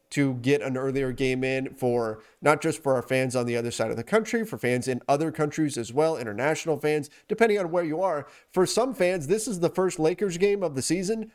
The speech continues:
that wasn't ha-, taking place in the middle of the night. So cool for, uh, for them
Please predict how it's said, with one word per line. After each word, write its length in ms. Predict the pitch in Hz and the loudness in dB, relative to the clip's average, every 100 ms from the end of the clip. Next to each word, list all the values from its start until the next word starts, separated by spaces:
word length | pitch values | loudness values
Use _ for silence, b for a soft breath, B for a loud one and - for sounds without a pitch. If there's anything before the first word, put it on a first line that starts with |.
| - | 0
that 160 | 147 | 2
wasn't 380 | 135 151 165 175 | 4 2 2 -4
ha-, 60 | 151 | -8
taking 300 | - 160 156 | -2 0 0
place 300 | 143 147 143 | 0 0 0
in 160 | - 139 | -2 0
the 60 | 127 | 0
middle 220 | 127 123 | 0 -2
of 100 | 104 | -2
the 80 | 113 | -2
night. 240 | 92 80 _ b b | -2 -2 _ b b
So 460 | - 147 139 139 - | 0 2 2 0 -8
cool 580 | - 185 190 196 190 - | 0 2 4 2 -4 -10
for, 460 | - 151 147 147 143 - | 0 2 4 2 -4 -2
uh, 460 | 131 127 127 127 - - | 0 0 0 -4 -6 -6
for 100 | 139 | 0
them 360 | 135 147 196 | 2 0 -4